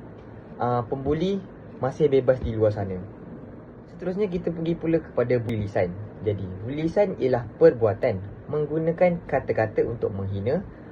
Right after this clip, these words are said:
memperlekeh, menakut-nakutkan atau menjatuhkan maruah seseorang. Ia sering berlaku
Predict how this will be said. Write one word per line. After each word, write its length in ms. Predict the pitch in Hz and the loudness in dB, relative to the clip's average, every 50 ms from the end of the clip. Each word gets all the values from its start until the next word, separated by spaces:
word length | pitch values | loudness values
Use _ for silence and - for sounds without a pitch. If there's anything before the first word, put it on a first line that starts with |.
| - - - - | -18 -14 0 2
memperlekeh, 720 | 170 180 180 175 170 156 160 160 160 156 - 160 156 160 165 - - - - - - - - - | 2 2 6 6 4 6 8 6 4 4 2 0 0 0 0 -4 -10 -14 -16 -18 -18 -14 -4 0
menakut-nakutkan 920 | 156 160 156 151 151 - 147 127 117 101 101 104 - - - 143 151 170 - | 0 2 2 0 0 0 0 0 2 -2 -4 -4 -4 -2 0 0 0 0 -4
atau 240 | - - - 165 160 | -4 0 0 0 2
menjatuhkan 560 | 156 160 156 165 175 175 - 190 175 - 147 123 | 0 0 2 2 2 2 0 -4 -2 -2 -2 0
maruah 320 | 120 117 110 110 110 107 107 | 0 0 0 0 -2 -4 -4
seseorang. 440 | 117 104 - 92 92 85 78 - - - - - - - - - - - - - - - - | -6 -4 -4 -2 -2 -2 -4 -6 -10 -14 -16 -16 -18 -18 -18 -18 -18 -16 -16 -16 -14 -6 2
Ia 160 | 160 202 208 | 6 6 6
sering 320 | 208 - 175 151 131 120 | 6 4 2 2 2 2
berlaku 480 | 107 104 101 101 - - 147 117 95 | 2 2 2 0 -2 -2 -2 -2 -2